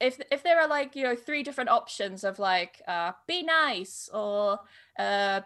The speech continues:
"Say something else," or "Be mean," like, they will always choose the "be mean" one 'cause they just want, want the drama in the game and the chaos. Um, but it always works out fine. You know, it actually works out more interesting if you choose, like, the more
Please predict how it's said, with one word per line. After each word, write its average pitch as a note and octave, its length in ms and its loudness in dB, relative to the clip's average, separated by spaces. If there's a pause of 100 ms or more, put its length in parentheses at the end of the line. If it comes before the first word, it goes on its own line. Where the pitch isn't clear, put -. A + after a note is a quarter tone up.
(120)
"Say A#3 220 -2
something A3+ 360 -4
else," G#3+ 240 0
or F#3+ 360 0
"Be C4+ 120 -4
mean," A3+ 460 0
like, F#3 240 -2
they B3 80 -6
will B3+ 220 0
always C#4 420 4
choose B3 320 -4
the A3+ 140 0
"be A3 260 -4
mean" A3+ 400 -4
one B3 340 0
'cause C4 200 -12
they A3 100 0
just G3+ 220 -10
want, G#3 220 -2 (280)
want A3+ 240 0
the A3 60 -14
drama A#3 540 2
in A#3 120 0
the G#3+ 60 -4
game A3 320 0
and G#3+ 80 -6
the G#3 60 -8
chaos. A3 580 -2 (460)
Um, A3+ 280 6
but C4+ 100 2
it D4+ 80 2
always F#4 240 4
works C#4+ 240 -4
out F#3+ 220 -2
fine. A#3+ 420 0
You - 60 -12
know, G3 100 -6
it F3+ 80 -4
actually G#3+ 320 -4
works G3 220 -8
out G3+ 160 -4
more G3 220 -2
interesting G#3 640 -6
if F#3+ 120 -16
you F#3+ 100 -14
choose, A3 460 -10
like, F#3+ 180 -10
the G3+ 80 -10
more F#3+ 340 -6